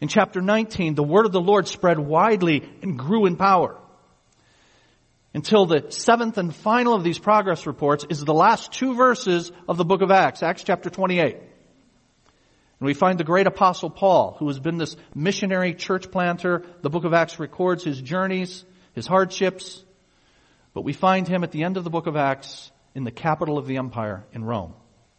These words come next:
And it ends this way. Two, for two years, Paul stayed in Rome.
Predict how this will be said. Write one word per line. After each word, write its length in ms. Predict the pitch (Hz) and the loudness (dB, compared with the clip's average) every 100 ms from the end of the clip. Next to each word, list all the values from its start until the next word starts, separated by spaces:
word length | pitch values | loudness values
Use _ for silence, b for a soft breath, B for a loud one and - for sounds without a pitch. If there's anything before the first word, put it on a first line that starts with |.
| _ _ _ _ _ _ _ _ - | _ _ _ _ _ _ _ _ -10
And 120 | 107 | -6
it 80 | 110 | -2
ends 280 | 139 151 | -2 -4
this 200 | 151 156 | -6 -8
way. 300 | 143 107 95 92 | -6 -4 -6 -10
Two, 520 | - 185 185 175 175 - | -8 -2 0 0 -4 -8
for 100 | 120 | -8
two 240 | - 202 | -4 -4
years, 680 | 208 131 95 95 - - - _ _ _ _ _ - | -2 -2 -4 -8 -18 -20 -20 _ _ _ _ _ -6
Paul 160 | 135 | -6
stayed 280 | - 165 156 | -2 -2 0
in 140 | 156 | -2
Rome. 180 | 104 80 | -6 -12